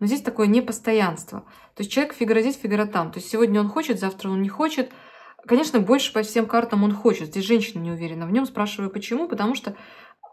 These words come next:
он вот такой по жизни, скорее всего,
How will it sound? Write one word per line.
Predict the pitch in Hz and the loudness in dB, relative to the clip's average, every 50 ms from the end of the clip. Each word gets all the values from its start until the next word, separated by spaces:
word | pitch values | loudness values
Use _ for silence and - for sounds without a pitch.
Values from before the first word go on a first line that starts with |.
| _ _ _ _ _ | _ _ _ _ _
он | 233 285 311 269 | 6 6 6 4
вот | 233 233 - | 2 2 0
такой | 233 226 269 269 262 | 0 2 4 2 2
по | - 226 | 2 0
жизни, | 220 226 302 381 381 330 240 196 | 0 2 2 2 4 4 2 2
скорее | 175 - - 196 196 240 269 | 2 -2 -2 0 2 2 2
всего, | 262 - - 220 190 214 240 247 226 | 0 -2 -4 -2 0 2 4 4 4